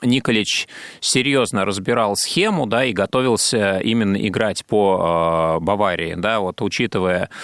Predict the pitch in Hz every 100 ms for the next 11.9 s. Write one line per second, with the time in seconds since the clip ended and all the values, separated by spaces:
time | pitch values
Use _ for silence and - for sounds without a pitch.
0 | - - - - 98 87 85 85 98 131
1 | 113 101 - 110 117 110 98 117 - 208
2 | 196 147 113 - 113 113 110 101 90 90
3 | 98 98 90 101 139 156 120 117 - 156
4 | 220 165 135 170 143 - 165 - 147 -
5 | 127 180 143 120 101 104 101 95 98 120
6 | 147 208 - - 139 143 113 107 107 107
7 | 123 120 104 - 98 92 110 107 185 220
8 | 151 - 131 131 143 123 - 127 117 113
9 | 104 107 110 95 104 107 107 98 92 110
10 | 104 - 107 98 98 98 98 135 151 107
11 | 139 - - 131 107 139 196 156 110